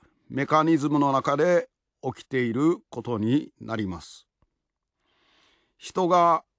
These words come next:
この世で経験していることは、千年前の前世で作ったカルマ、五百年前に作ったカルマ、百年前に作っ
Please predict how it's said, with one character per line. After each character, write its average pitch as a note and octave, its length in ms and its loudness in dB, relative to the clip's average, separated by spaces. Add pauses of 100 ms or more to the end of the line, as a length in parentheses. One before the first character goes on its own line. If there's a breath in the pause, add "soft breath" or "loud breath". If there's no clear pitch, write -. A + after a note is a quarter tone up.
こ E3 120 -2
の F#3 120 2
世 F#3 100 2
で B2 260 -2 (300)
経 D#3+ 240 2
験 D#3+ 320 4
し - 80 -10
て D#3 160 2
い - 20 2
る D3+ 80 2
こ C#3+ 120 -2
と C3+ 160 -2
は、 D3 280 4 (640)
千 D#3+ 460 -2
年 F#3 260 2
前 F#3+ 240 2
の C3 200 -2 (320)
前 D3 220 2
世 C3 380 -2
で E3+ 140 2
作 - 260 -6
っ - 0 - (160)
た C3 120 0
カ - 140 -4
ル A#2+ 140 -2
マ、 G#2 240 -6 (840)
五 B2+ 140 -2
百 D#3 260 2
年 F3+ 280 4
前 F3 240 4
に E3 60 2
作 D#3 200 -4
っ C3+ 40 -6 (140)
た A#2 140 -6
カ A#2+ 140 -4
ル A2 80 -6
マ、 G2+ 240 -8 (760)
百 C3+ 340 -2
年 F#3 220 2
前 F#3 220 4
に D#3 80 2
作 - 200 -6
っ - 20 -8